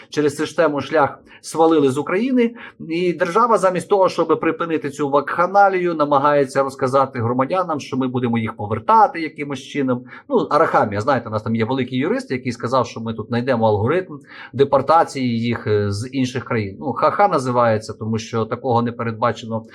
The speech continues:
жодними нормами міжнародного права. Тим не менше, Арахамія, міжнародне право, ми про що? Їхня Криворіжська школа юриспруденції, вона не дозволяє розібратися в двох,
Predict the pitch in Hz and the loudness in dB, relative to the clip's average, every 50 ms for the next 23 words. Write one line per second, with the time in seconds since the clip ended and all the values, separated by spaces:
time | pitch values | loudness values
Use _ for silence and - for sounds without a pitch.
0 | - - - - 123 143 135 139 135 139 135 139 147 147 139 139 143 139 139 139 | -20 -18 -6 -2 0 0 2 0 -2 -4 -2 0 0 0 2 2 0 -2 -2 -2
1 | 143 135 131 147 156 170 165 175 190 190 - 262 254 220 202 - 202 202 190 185 | -4 -2 -2 -2 -2 -2 -2 -2 -2 0 2 2 4 4 4 4 2 0 -2 -2
2 | 180 175 170 160 147 - 147 143 147 156 151 135 - 175 180 165 160 143 135 127 | -4 -4 -4 -4 -2 -2 0 2 2 2 2 0 2 0 0 0 0 0 0 2
3 | 120 117 113 110 123 120 113 113 117 120 120 127 131 139 135 127 123 120 123 143 | 2 0 0 -2 -2 -2 0 0 0 0 0 0 2 2 0 0 -2 -2 0 2
4 | 147 139 120 110 107 113 120 123 117 - 131 113 - - 98 85 - - _ _ | 2 2 2 0 -4 -6 -6 -6 -4 -4 -4 -6 -4 -6 -8 -8 -10 -12 _ _
5 | _ - - - - - - - - - 160 220 226 226 226 202 - 185 185 175 | _ -20 -20 -20 -20 -20 -20 -20 -16 -6 -4 -4 -2 -2 -2 -2 0 0 2 4
6 | 180 190 226 226 220 - - 165 160 - - 185 196 185 165 156 156 156 143 151 | 4 4 4 4 2 0 0 0 0 0 0 0 2 4 4 2 2 0 -2 0
7 | - 151 139 147 165 170 170 - - 139 127 120 123 123 127 127 123 123 123 117 | 0 0 2 2 2 0 -2 -4 -4 -4 -2 -2 0 0 2 2 2 0 -2 -4
8 | 120 117 110 113 123 135 147 139 123 110 104 104 104 107 101 110 117 117 113 - | -4 -2 -2 0 0 2 2 4 2 2 0 -2 -2 -4 0 0 2 0 0 0
9 | 107 - - 113 104 104 104 113 120 113 107 - - - | -4 -6 -4 -4 -4 -4 -4 -4 -2 -2 -2 -4 -8 -12